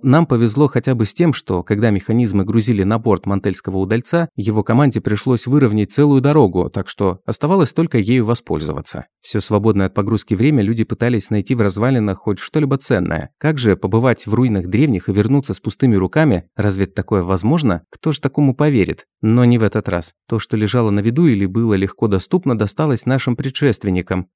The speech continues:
Ну а те чудесные вещицы, что скрывались где-то в толще скал, в каменных лабиринтах, до которых древние почему-то были особенно охочими, никак не хотели к себе подпускать. Сколько ни пытались найти подходящий провал, чтобы в них проникнуть, так и не удалось.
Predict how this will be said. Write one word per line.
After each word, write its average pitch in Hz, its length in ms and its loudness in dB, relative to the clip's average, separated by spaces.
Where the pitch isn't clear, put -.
Ну 117 260 2
а 117 120 0
те 123 160 -2
чудесные 117 480 0
вещицы, 117 520 -2
что - 220 -6
скрывались 117 560 -2
где-то 101 420 0
в - 80 -12
толще 101 380 -2
скал, 135 420 -2
в - 120 -20
каменных 120 440 0
лабиринтах, 110 680 0
до - 140 -6
которых 101 420 -2
древние 101 360 0
почему-то 104 440 -2
были 98 180 -2
особенно 104 440 -2
охочими, 98 540 -2
никак 104 380 -2
не 143 80 -2
хотели 127 380 -2
к - 40 -14
себе 120 220 -2
подпускать. - 720 -6
Сколько 160 400 -2
ни 123 100 2
пытались 123 480 -2
найти 113 280 -2
подходящий 113 580 -2
провал, 120 380 -2
чтобы 95 320 -4
в 101 80 -2
них 110 160 -2
проникнуть, 123 580 -2
так - 200 -4
и - 20 0
не 117 100 2
удалось. 117 480 0